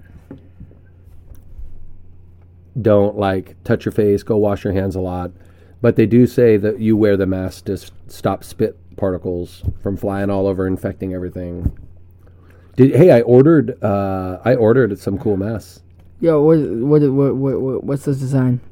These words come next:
Speaker 2: Is there another
Speaker 1: American
Speaker 2: design?
Speaker 1: flag, blacked out American
Speaker 2: Ooh,
Speaker 1: flag.
Speaker 2: that's kinda cool. You should get one, um,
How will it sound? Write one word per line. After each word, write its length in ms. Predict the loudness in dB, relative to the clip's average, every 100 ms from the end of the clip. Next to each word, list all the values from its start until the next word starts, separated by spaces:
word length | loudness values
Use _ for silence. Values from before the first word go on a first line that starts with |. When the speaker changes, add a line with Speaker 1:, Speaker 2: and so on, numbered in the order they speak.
| -16
Speaker 2:
Is 160 | -10 -4
there 80 |
another 140 | 2 4
Speaker 1:
American 220 | 4 2 -4
Speaker 2:
design? 20 |
Speaker 1:
flag, 300 | -4 -6 -4
blacked 280 | -6 -6 -6
out 220 | -6 -6
American 280 | -2 0 2
Speaker 2:
Ooh, 120 | 4
Speaker 1:
flag. 100 | 4
Speaker 2:
that's 160 | 2 0
kinda 200 | -2 -2
cool. 360 | -2 -2 -4 -4
You 120 | -6
should 180 | -6 -2
get 120 | -2
one, 220 | 0 -2
um, 460 | 0 0 0 -4